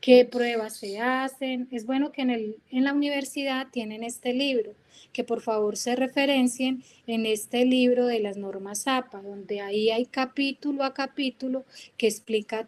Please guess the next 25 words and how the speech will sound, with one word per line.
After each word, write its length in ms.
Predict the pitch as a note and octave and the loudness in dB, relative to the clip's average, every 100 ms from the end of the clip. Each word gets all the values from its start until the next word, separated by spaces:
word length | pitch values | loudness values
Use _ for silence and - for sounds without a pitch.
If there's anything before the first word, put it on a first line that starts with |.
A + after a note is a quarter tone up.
| - | -2
toda 280 | C#4 C#4+ D4 | 2 2 2
la 100 | D4 | 0
metodología 960 | D4 D4 D4 C#4+ C#4 C#4+ C#4+ C4 B3+ B3+ | 0 0 0 2 0 -2 0 2 0 0
de 240 | A3+ A3 - | -2 -2 -2
cómo 380 | A#3 G#3+ G#3 A3 | -2 -2 -4 -8
se 200 | A3 G#3+ | -6 -4
realizan. 680 | A3 A#3+ D4+ D#4 A3+ G#3 - - - - _ _ _ _ _ _ _ _ _ _ - - - | -2 0 0 0 -6 -12 -14 -20 -20 -20 _ _ _ _ _ _ _ _ _ _ -20 -20 2
En 280 | B3 B3+ B3+ | 8 10 10
la 360 | C4 C4 B3+ B3+ | 10 6 4 2
toxicidad 580 | C#4 - C4 C4+ B3+ C#4+ | 0 0 -2 0 2 2
de 60 | |
las 180 | D#4+ E4 | 2 0
aguas 400 | C#4 B3 C4+ D4 | -2 -2 -2 -4
superficiales, 1000 | D#4 C#4+ D4+ D4 D#4+ D#4+ D4 C4+ C#4 C#4 | -8 -4 -4 -2 -2 0 0 0 -4 -6
pues 200 | C4 B3 | -8 -6
tenemos 380 | A3 G#3+ A#3 - | -6 -6 -6 -6
que 140 | D4 | -4
la 140 | C4 | -2
evaluación 560 | A#3 A3 G#3+ G#3 A3 G3+ | 0 0 -2 -4 -6 -6
ecotoxicológica 1300 | B3+ C#4 C#4+ C4+ - C4 C#4 C#4 C4 B3 B3+ - C4 | -6 -6 -6 -6 -6 -8 -4 0 0 -2 -8 -6 -2
de 120 | A#3+ | -2
la 100 | G#3 | -2
calidad 440 | - G3+ F#3+ G3 G#3 | -6 -10 -8 -6 0
del 200 | B3+ C4+ | 2 4
agua 380 | B3 G#3 A3+ | 2 0 -6